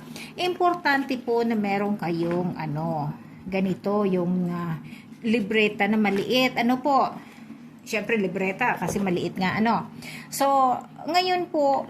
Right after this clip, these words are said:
i-ano ninyo, isusulat ninyo. So, ito po, nagkakailan ang ano dito. May, ah, tatlo po ang libre, libre, libreta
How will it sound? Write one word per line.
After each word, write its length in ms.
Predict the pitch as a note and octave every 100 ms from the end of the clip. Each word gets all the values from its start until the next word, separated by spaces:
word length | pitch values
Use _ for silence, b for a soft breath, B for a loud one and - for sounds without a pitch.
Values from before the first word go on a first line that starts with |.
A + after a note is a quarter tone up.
| -
i-ano 560 | - F4+ F4 D#4 E4+ D#4+
ninyo, 400 | D4 C4 B3+ C4+
isusulat 640 | B3 B3 B3+ C4 A#3+ A3+
ninyo. 480 | A3+ A#3 C4 D#4+ A3
So, 400 | G#3 B3 A#3 A3+
ito 240 | B3+ C4 -
po, 160 | F4
nagkakailan 720 | D#4 B3+ B3 A#3 B3+ A3 A3
ang 160 | G#3 G#3+
ano 160 | F#3+ G3
dito. 320 | F3 F3 A#3 G#3+
May, 240 | G3+ G3 F#3
ah, 80 | F#3
tatlo 320 | G3 G3 G#3
po 240 | - G#3+
ang 160 | G#3 G3+
libre, 400 | G3+ F#3+ G3 G3
libre, 400 | F#3+ F#3 F#3 - F#3
libreta 720 | F#3+ E3+ F#3+ F#3 F#3+ F#3+